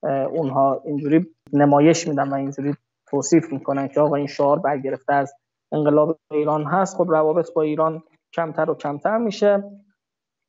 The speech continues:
و همزمان شش جنگ بین ارتش صالح با حوثی‌ها و یا انصارالله درگیر می‌شه و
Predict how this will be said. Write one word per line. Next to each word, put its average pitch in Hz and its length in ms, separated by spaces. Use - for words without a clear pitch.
و 160 360
همزمان 175 920
شش 196 420
جنگ 190 400
بین 180 520
ارتش 160 520
صالح 156 720
با 143 380
حوثی‌ها 151 560
و 139 160
یا 139 180
انصارالله 135 800
درگیر 147 500
می‌شه 180 460
و 151 260